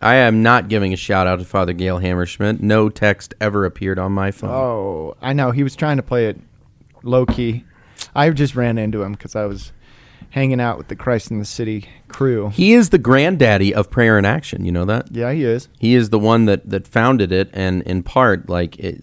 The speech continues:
Speaker 1: you know, an offshoot. I don't know if we can completely say the offshoot is Christ in the City, but, I mean, a daughter of the fruit of, uh, you know, his
Speaker 2: Prayer in
Speaker 1: desire.
Speaker 2: action.
Speaker 1: Yeah.
Speaker 2: That's Father Gail Sch-, Gail Hammerschmidt, the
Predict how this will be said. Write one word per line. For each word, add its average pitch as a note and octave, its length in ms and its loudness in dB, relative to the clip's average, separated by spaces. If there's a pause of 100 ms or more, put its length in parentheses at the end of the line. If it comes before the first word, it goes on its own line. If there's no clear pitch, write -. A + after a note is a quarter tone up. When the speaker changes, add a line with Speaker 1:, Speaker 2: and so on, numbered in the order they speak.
(180)
Speaker 1:
you - 60 -6
know, F#2 160 -2
an F2+ 100 -6
offshoot. G2 680 -4
I G2+ 80 -4
don't G2+ 100 0
know F#2 100 -2
if - 120 -10
we G2+ 60 -6
can F2 160 -8
completely F2+ 520 -6
say F2+ 280 -8
the F2 160 -6
offshoot F2+ 440 -6
is F2 220 -10 (440)
Christ A2+ 320 2
in F#2 60 -2
the F2 60 -4
City, G2+ 300 0
but, F2 300 -4
I G2+ 60 -6
mean, F2 280 -2 (720)
a C3 100 0
daughter B2 600 4
of F#2 600 -2
the F#2 320 0
fruit G#2+ 500 0
of, F2 520 -6
uh, F2+ 380 -6 (400)
you G2 100 -6
know, F2 140 -4
his F2+ 440 -4 (220)
Speaker 2:
Prayer - 160 -4
in - 60 2
Speaker 1:
desire. F2+ 320 0
Speaker 2:
action. G2+ 320 -8
Speaker 1:
Yeah. B2+ 180 -2 (380)
Speaker 2:
That's B2+ 140 -8
Father B2+ 200 0
Gail B2 240 -4
Sch-, - 160 -16 (400)
Gail C#3 240 -2
Hammerschmidt, C#3+ 540 -2 (580)
the D3 320 2